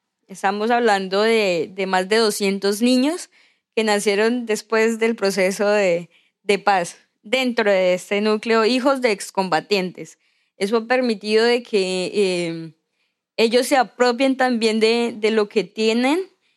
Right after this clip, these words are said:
y, eh, quieran mejorar. Mejorar en, en tener espacios de cuidado para los niños, en fortalecer la escuela, en tener un docente permanente,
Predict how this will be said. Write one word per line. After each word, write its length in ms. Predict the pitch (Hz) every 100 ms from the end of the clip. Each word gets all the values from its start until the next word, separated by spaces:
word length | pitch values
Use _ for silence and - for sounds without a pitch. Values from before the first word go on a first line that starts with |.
| _ _ _
y, 360 | 269 302 330 269
eh, 300 | 233 202 196
quieran 340 | - 240 254 254
mejorar. 580 | 240 185 165 165 139 - _ _
Mejorar 500 | 202 214 226 202 190
en, 380 | 220 233 233 233 - _
en 140 | 214 214
tener 240 | 226 220
espacios 440 | 233 - 247 240 240
de 140 | 233
cuidado 400 | 233 214 196 202
para 180 | 220 220
los 300 | 208 190 226
niños, 1040 | 254 269 277 269 254 254 247 247 247 254 - - _ _
en 560 | 233 240 240 226 220 220
fortalecer 920 | - 247 233 233 226 208 208 220 208
la 140 | 220 220
escuela, 760 | 220 - 247 254 254 233 196
en 120 | 196
tener 260 | 196 202 202
un 140 | 208
docente 680 | 214 220 226 240 240 233 226
permanente, 1160 | 220 226 214 175 180 240 269 247 233 208 196